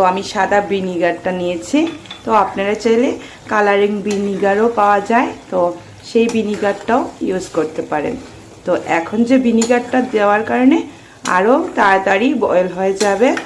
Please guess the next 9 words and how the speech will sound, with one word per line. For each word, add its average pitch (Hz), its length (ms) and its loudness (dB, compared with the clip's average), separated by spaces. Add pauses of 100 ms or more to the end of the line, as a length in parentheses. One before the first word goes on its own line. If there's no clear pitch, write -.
(640)
আর 160 100 0 (360)
কি 220 180 0
হবে 208 220 0 (1800)
যে 180 140 -2 (520)
এই 190 60 -2 (200)
আচারটা 233 460 -2
আর 196 60 0 (100)
কি 269 100 2 (600)
বেশি 196 280 2